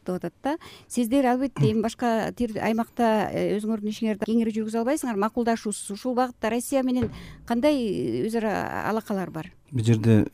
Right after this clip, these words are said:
Speaker 2: бизде Россияда бюро координация организований преступности деп коет. Ошол жерде ушундай түзүлгөн. Бул жерде ар бир республиканын представительдери отурат. Ушул жерде иш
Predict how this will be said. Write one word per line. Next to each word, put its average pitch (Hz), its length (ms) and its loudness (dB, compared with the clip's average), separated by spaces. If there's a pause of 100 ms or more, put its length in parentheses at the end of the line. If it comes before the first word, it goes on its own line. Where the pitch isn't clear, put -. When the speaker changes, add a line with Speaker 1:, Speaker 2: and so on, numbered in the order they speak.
Speaker 2:
бизде 110 500 4
Россияда 107 640 4 (260)
бюро 107 420 6
координация 110 600 4
организований 107 520 6
преступности - 500 2
деп - 100 -2
коет. 147 160 0 (320)
Ошол 104 220 0
жерде 104 260 6 (200)
ушундай 107 360 0
түзүлгөн. 107 480 0 (240)
Бул 104 160 -4
жерде 101 180 4
ар 107 160 6
бир 101 140 6
республиканын 104 640 0
представительдери 104 760 0
отурат. 113 260 -2 (460)
Ушул 104 400 2 (920)
жерде 113 360 4
иш 110 100 2